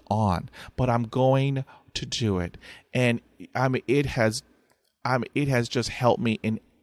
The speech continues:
every, every aspect of my life, which, I mean, I could never in a million years imagine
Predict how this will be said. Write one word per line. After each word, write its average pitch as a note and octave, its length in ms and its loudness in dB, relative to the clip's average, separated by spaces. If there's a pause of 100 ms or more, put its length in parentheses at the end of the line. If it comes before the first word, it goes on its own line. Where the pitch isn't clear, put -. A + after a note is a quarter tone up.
every, A2 520 0 (480)
every A2 540 2 (240)
aspect G2+ 640 -2 (840)
of G#2+ 340 4 (1400)
my A2 160 2
life, G2+ 480 0 (180)
which, - 460 0
I A2 160 0
mean, G2+ 340 0
I G#2 240 0
could G2+ 280 -8
never G#2+ 840 -2 (300)
in C#3+ 180 -6
a C#3 100 2
million F#3+ 880 2
years - 440 -4 (1500)
imagine A2 720 2